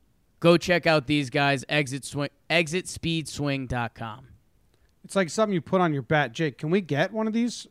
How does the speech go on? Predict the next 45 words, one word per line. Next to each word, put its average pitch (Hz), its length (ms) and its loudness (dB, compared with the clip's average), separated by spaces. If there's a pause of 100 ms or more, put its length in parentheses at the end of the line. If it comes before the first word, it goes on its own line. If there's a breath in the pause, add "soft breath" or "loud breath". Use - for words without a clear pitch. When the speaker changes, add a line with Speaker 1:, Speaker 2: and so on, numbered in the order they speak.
Speaker 2:
Do 143 120 -4
they 156 140 2
test? 156 340 -2
Speaker 1:
We 165 160 6
need 175 280 6
Speaker 2:
Can 156 120 0
Speaker 1:
to. 151 60 0
Speaker 2:
we 139 100 -2
do 131 320 -2
it 190 180 2
and 165 120 -4
then 135 160 -4
test 156 400 -4
and 135 120 -4
then 135 80 -2
Speaker 1:
Yes. 123 300 -2
Speaker 2:
me 143 200 0
versus 135 300 -4
you? 143 220 -2
Who's 131 140 -4
got 127 180 -4
the 113 80 -16
fastest - 480 -10
swing? 127 320 -8
Speaker 1:
We'll 151 140 2
do 175 180 6
a 165 60 4
video. 185 480 8
Yeah, 151 500 6
that's 180 220 0
a, 160 420 4
even, 165 320 -6
even 180 240 -4
more 175 200 0
promo. 170 520 -2
Yeah. 170 360 4 (1120)
Speaker 2:
'Cause 139 140 -6
you 214 140 2
kinda 226 260 4
have, 160 180 4
like, 139 160 -2
an, 131 280 -6
a 127 120 -6
looping 123 640 -2
swing. 85 400 -16